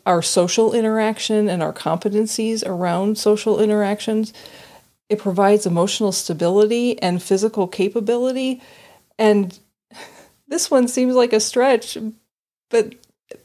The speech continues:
Doctor Brown's research points to this. Play also strengthens our ability to be successful. So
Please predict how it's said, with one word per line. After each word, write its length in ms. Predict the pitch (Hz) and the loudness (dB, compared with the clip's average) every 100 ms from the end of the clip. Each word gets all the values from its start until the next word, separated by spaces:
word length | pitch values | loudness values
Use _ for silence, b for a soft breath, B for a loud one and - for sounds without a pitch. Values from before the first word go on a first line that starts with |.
| _ _ _ _ _ 220 | _ _ _ _ _ -2
Doctor 300 | 233 240 233 | -2 0 2
Brown's 360 | 220 226 226 | 4 2 0
research 560 | 196 233 247 190 180 - | 0 0 0 0 -2 -6
points 360 | - 233 254 | -4 -2 -2
to 100 | - | -4
this. 340 | 175 - 196 - B B B B B _ _ _ _ _ | -4 -2 -4 -8 B B B B B _ _ _ _ _
Play 300 | - 277 302 - | -4 2 2 2
also 680 | 240 262 - 269 254 247 247 _ _ - | 0 0 0 2 2 0 -4 _ _ -10
strengthens 800 | - - 220 240 247 233 226 - | -8 -2 0 0 0 0 0 -2
our 500 | 202 190 202 196 - - _ _ _ - | 0 0 2 0 -2 -6 _ _ _ -6
ability 580 | 214 196 208 233 233 220 | 0 2 4 4 2 -4
to 120 | - | -6
be 300 | 175 190 190 | -6 -4 -4
successful. 1000 | 190 - 196 - 220 214 - - 156 170 _ _ _ _ _ _ _ _ _ _ _ _ _ _ _ _ _ _ _ _ _ _ _ | -2 -4 -2 -2 -2 -4 -6 -6 -10 -12 _ _ _ _ _ _ _ _ _ _ _ _ _ _ _ _ _ _ _ _ _ _ _
So 600 | - - 294 285 269 - | -4 2 4 6 4 0